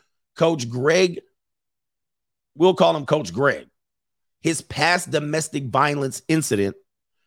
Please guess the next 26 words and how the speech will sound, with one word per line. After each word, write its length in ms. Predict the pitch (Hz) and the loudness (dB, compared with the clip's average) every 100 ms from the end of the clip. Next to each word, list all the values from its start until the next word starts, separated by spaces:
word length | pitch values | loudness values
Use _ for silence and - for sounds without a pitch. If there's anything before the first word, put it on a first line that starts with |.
| _ | _
because 420 | 151 151 175 175 | -4 0 2 0
she 160 | - 165 | -2 -6
was 240 | 170 170 | -4 -4
frustrated 840 | - _ 113 190 - 127 117 104 110 _ _ _ _ | -6 _ 0 0 0 -2 0 0 -4 _ _ _ _
by 220 | - 131 135 | -2 0 0
comments 640 | - 180 196 151 139 - | -2 2 2 0 -6 -8
made 560 | 131 151 180 196 - _ | -4 -2 -2 -4 -8 _
about 440 | 143 123 139 160 - | -4 0 2 2 0
her 180 | 151 143 | -4 -2
son 560 | - 175 139 113 117 - _ - | 2 2 2 -2 -4 -8 _ -4
after 300 | - - 139 | -4 -2 -4
the 140 | 123 | -4
team's 440 | 123 165 175 170 143 | -4 -2 -2 -2 0
elimination 920 | 151 156 151 151 160 131 123 101 - _ _ - | 0 0 0 0 0 0 -2 -4 -8 _ _ -2
from 160 | 151 | 0
the 120 | 127 | 0
twenty 300 | 117 147 127 | -2 -4 -4
twenty-two 520 | 120 123 113 113 107 101 | -4 -4 -4 -4 -6 -6
World 340 | 95 92 92 | -6 -8 -8
Cup. 240 | 101 - | -10 -8
Now, 160 | 143 156 | -4 0
I 140 | 190 | 2
know 200 | 214 240 202 | 2 2 2
that 180 | 170 | 0
sounds 280 | 156 151 127 | 0 -4 -4
confusing. 520 | 131 107 123 98 69 | -6 -4 -4 -6 -10